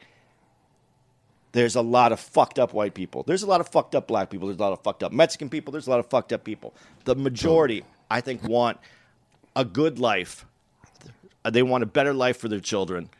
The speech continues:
They want to live in a p-, place where they feel safe and where they have a potential for income and to be equal.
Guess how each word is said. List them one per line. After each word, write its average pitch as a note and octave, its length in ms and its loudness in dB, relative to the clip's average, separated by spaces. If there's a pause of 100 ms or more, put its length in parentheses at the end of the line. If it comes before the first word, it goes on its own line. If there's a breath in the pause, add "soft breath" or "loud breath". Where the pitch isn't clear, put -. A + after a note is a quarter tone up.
(380 soft breath)
They B2 80 4
want B2+ 180 4
to B2+ 60 2
live C3+ 180 2
in C#3+ 60 -2
a - 40 -2
p-, C3+ 240 -8
place B2 320 0
where A#2 80 -4
they G#2 120 -2
feel G2 180 -6
safe A2 460 -2 (100)
and G#2 100 -4
where F#2+ 80 -2
they G2+ 120 -2
have G#2 160 0
a G2 40 -8
potential A2 520 -6
for G#2+ 240 -8
income A2 440 -4 (280 soft breath)
and A2 180 -6
to G2+ 80 -12
be G2+ 240 -10
equal. D#2+ 420 -12